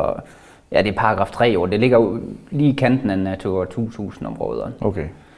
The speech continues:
Speaker 1: Vi havde biolog ude i foråret for, lige så meget for at kigge, hvad vi havde herhjemme. Øh, og så også derude.
Speaker 2: Mm.
Speaker 1: Det herhjemme, der er både hoppet hun og råbt, jeg ved ikke hvad, fordi, øh, der er helt fyldt op med gøgeurene. Altså
Speaker 2: Ja.
Speaker 1: den der dansk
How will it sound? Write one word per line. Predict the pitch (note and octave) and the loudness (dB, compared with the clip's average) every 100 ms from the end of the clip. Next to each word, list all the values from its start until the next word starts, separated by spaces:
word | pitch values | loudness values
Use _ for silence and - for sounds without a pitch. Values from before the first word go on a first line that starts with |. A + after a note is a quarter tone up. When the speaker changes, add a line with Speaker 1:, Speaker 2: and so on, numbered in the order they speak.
| _ | _
Speaker 1:
Vi | A#2+ | 2
havde | A2+ G#2+ G#2 G2+ G2 G2+ | 4 8 8 8 6 2
biolog | G#2+ G#2+ D3 | 4 6 8
ude | C3+ A#2+ G#2+ G2 | 8 6 6 2
i | F2+ - - _ _ _ | -2 -8 -20 _ _ _
foråret | B2+ D3 C3 F#2 F#2 - | 6 8 8 6 4 0
for, | - G#2 G2+ F2+ F#2+ G2+ - | 2 6 6 4 2 -8 -12
lige | - B2 | -2 0
så | A2 | 4
meget | G#2 G2 | 4 4
for | A2 | 2
at | |
kigge, | G2 A#2 | 2 -2
hvad | A#2+ | 0
vi | G#2 | -2
havde | G#2 G#2+ G#2 | 0 -2 0
herhjemme. | G2 A#2 D3 - - - - - - | 2 2 2 -2 -10 -20 -20 -20 -10
Øh, | G#2 F#2+ F#2+ F#2+ G2 | -6 -6 -6 -10 -6
og | - F#2+ | -4 0
så | G2+ | 0
også | G#2 | 2
derude. | A2+ A2+ G2+ G2 - | 4 4 4 0 0
Speaker 2:
Mm. | A#2 G2 F#2+ A2 | 2 2 0 -2
Speaker 1:
Det | C3+ C3+ | 2 6
herhjemme, | A#2 A#2 D3 A#2+ | 6 8 8 8
der | A#2 | 8
er | C3 G2+ F#2 D2+ F#2 | 8 8 6 2 0
både | G#2+ G#2+ | 2 4
hoppet | G#2+ D3 G#2+ | 6 4 2
hun | F#2 | -2
og | F#2 F2 E2 | -2 0 2
råbt, | G#2+ - | 2 2
jeg | F#2 | 2
ved | F2+ | 2
ikke | G2+ | 2
hvad, | G2 - | 2 0
fordi, | G2+ F#2+ F#2+ | -4 -6 -8
øh, | F#2 - - - - - | -8 -12 -14 -14 -18 -6
der | A2+ | -2
er | G#2 G2 | 0 0
helt | C3 C3 | -2 -2
fyldt | G#2+ | 0
op | G#2+ | 0
med | A2+ | 0
gøgeurene. | A#2 D3+ A#2 F#2 D#2+ - - - _ - | 2 2 2 0 -4 -8 -16 -20 _ -14
Altså | G2+ D3 | 0 0
Speaker 2:
Ja. | G#2 | 2
Speaker 1:
den | G2+ | -2
der | G2 F#2+ | -2 -2
dansk | F#2 G#2 A2+ - - | -2 -4 -4 -6 -16